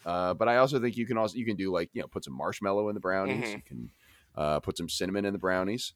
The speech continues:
Speaker 2: Yeah.
Speaker 1: I'm sure if you lived in the state of Colorado, there's other stuff you could do to the brownies. Uh, but, uh,
Speaker 2: <laughs>
Speaker 1: but yeah,
Speaker 2: I mean,
Speaker 1: there's
Speaker 2: you
Speaker 1: a lot
Speaker 2: can,
Speaker 1: you can do with
Speaker 2: you can,
Speaker 1: brownies.
Speaker 2: you can do that in Jersey now too. So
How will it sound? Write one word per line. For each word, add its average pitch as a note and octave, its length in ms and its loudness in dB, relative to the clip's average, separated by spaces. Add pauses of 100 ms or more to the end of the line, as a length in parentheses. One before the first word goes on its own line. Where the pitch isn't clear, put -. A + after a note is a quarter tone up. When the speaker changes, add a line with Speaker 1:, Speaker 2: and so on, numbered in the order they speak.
Speaker 2:
Yeah. C#3 140 -2
Speaker 1:
I'm F#2 80 -4
sure G#2+ 160 4
if G2 100 2
you F#2+ 60 2
lived F#2 160 2
in F2 60 -2
the F2+ 40 -2
state G2+ 220 2
of F#2 80 0
Colorado, F2 600 6
there's E2 200 -2
other D2+ 160 -2
stuff - 240 2
you F2 60 -4
could F2 100 -4
do F#2 120 0
to E2+ 100 -6
the E2 60 -8
brownies. F2+ 460 0 (460)
Uh, F2+ 400 2 (100)
but, G#2+ 160 8
uh, A2 760 8 (120)
Speaker 2:
<laughs> - 120 -20
Speaker 1:
but - 100 -8
yeah, G3+ 260 4
Speaker 2:
I D3+ 160 12
mean, D3+ 160 6
Speaker 1:
there's C#3+ 120 4
Speaker 2:
you D3 80 8
Speaker 1:
a - 20 -2
lot F3 100 8
Speaker 2:
can, F3+ 60 8
Speaker 1:
you C3+ 80 4
can A2 80 0
do F#2 80 2
with A2 60 2
Speaker 2:
you C#3 60 0
can, D#3 160 -2
Speaker 1:
brownies. C3+ 240 -10
Speaker 2:
you C3 140 -6
can C#3+ 160 0
do C#3 180 6
that C#3+ 240 10
in A#2+ 240 -2
Jersey A#2 400 2
now G2+ 240 -2
too. G2 320 -2
So F2+ 400 -12